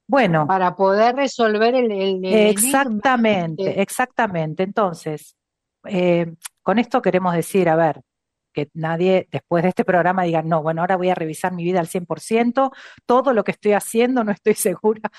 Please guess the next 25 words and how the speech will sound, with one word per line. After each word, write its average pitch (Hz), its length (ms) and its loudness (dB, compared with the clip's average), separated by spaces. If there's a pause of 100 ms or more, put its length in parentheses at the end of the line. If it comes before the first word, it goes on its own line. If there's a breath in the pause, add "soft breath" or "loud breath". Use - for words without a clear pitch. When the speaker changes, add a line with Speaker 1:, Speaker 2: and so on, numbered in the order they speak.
(140 loud breath)
Speaker 1:
o 185 80 0
seguro 185 420 0
de 180 140 2
que 202 120 -4
Speaker 2:
<laughs> 220 300 0
Speaker 1:
sea 185 60 2
desde 170 240 -2
la 170 120 0
libertad, 175 680 0
voy 202 220 -2
a 185 60 0
remover 175 520 -4
todo, 247 320 0
voy 185 160 -2
a 180 60 -6
cancelar 175 400 -6
todo". 226 300 0
No, 175 100 0
no, 151 140 -2
bueno. 139 260 -4 (420 loud breath)
Pero 202 220 4
sí 269 400 -2 (640)
nos 175 140 -2
damos 175 320 2
cuenta 147 600 -2